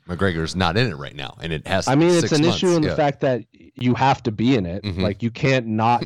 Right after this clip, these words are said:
Speaker 1: <laughs>
Speaker 2: do
Speaker 1: Yeah.
Speaker 2: it. So <laughs> that's the big thing. Like, like, Connor's like, "I'm not gonna do this." I'm like, "Well, that's not really up to
Speaker 1: <laughs>
Speaker 2: you,
Speaker 1: That's
Speaker 2: man."
Speaker 1: what I read. Yeah, that's how I read it. Like, you could not do it. You could also just not fight. <laughs>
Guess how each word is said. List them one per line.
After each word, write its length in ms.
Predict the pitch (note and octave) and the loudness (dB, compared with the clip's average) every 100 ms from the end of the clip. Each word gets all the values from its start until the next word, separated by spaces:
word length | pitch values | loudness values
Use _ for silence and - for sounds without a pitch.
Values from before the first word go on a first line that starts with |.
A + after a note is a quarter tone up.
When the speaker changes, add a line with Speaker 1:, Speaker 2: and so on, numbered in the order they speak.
| C3 | -4
Speaker 1:
<laughs> 120 | - - | -8 -6
Speaker 2:
do 160 | G2 A#2 | 0 0
Speaker 1:
Yeah. 200 | F2+ D2+ | 0 -4
Speaker 2:
it. 60 | - | -10
So 460 | - A2 - F3 - D3+ | -2 0 2 0 0 -2
<laughs> 180 | F#3+ E3+ | -2 -2
that's 300 | - C3 C#3 | 2 2 2
the 120 | - A#2+ | -2 0
big 300 | C3 B2+ B2+ | 2 0 2
thing. 180 | C#3 | 2
Like, 200 | A#2+ A2 C#3 | 2 0 -4
like, 240 | D#3 B2 G#2+ | -2 -2 0
Connor's 280 | C3+ B2+ A#2 | 0 0 0
like, 80 | A2+ | 2
"I'm 160 | B2 | 2
not 160 | C3+ C#3 | 2 0
gonna 120 | B2 | -2
do 120 | C3+ | -2
this." 100 | C#3+ | -4
I'm 80 | A2 | -4
like, 140 | G#2+ | -6
"Well, 100 | A2+ | -4
that's 240 | A#2+ C3+ - | -2 -2 -2
not 240 | F#3 D3+ | -2 0
really 280 | B2+ C#3 B2 | 0 0 0
up 140 | B2 | -2
to 200 | - - | -4 -2
Speaker 1:
<laughs> 20 | G3 | 0
Speaker 2:
you, 220 | A#2+ E3+ | 0 2
Speaker 1:
That's 340 | F#3 G#2 - | 0 -2 -2
Speaker 2:
man." 140 | D#3+ C#3+ | 0 0
Speaker 1:
what 100 | - | 0
I 20 | |
read. 180 | E3+ A2+ - | -2 -2 -2
Yeah, 160 | D3+ | 0
that's 220 | A#2+ C3+ - | 0 -2 -2
how 120 | C3 | 0
I 120 | C#3 | 0
read 200 | D3+ G2 | 0 -4
it. 100 | G#2 | -6
Like, 240 | G#2+ G#2 - | -6 -6 -10
you 80 | - | -8
could 140 | B2 | -4
not 200 | B2 A2 | -2 -2
do 140 | C3 | -2
it. 80 | D#3 | -4
You 80 | G2+ | -4
could 100 | G#2 | -2
also 220 | F#2 F#2+ | -2 -4
just 220 | F#2 F#2 | -8 -8
not 200 | G2 F#2+ | -4 -4
fight. 300 | - - C#2+ - - | 0 -2 -2 -6 -10
<laughs> 200 | - - | -10 -10